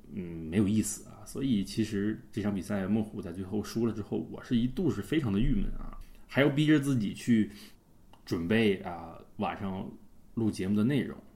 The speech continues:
啊。但是，啊，让我去，啊，夸公羊，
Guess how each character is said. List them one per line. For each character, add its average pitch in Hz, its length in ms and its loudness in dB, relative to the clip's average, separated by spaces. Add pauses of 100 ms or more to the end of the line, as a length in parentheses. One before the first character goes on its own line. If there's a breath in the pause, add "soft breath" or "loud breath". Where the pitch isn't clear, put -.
啊。 92 220 -12
但 113 120 -2
是， 104 280 -2 (440 loud breath)
啊， 87 280 -8
让 98 180 -4
我 87 120 -2
去， 85 500 -2 (100)
啊， 82 360 -10 (360)
夸 110 300 -2
公 104 180 -2
羊， 90 120 -8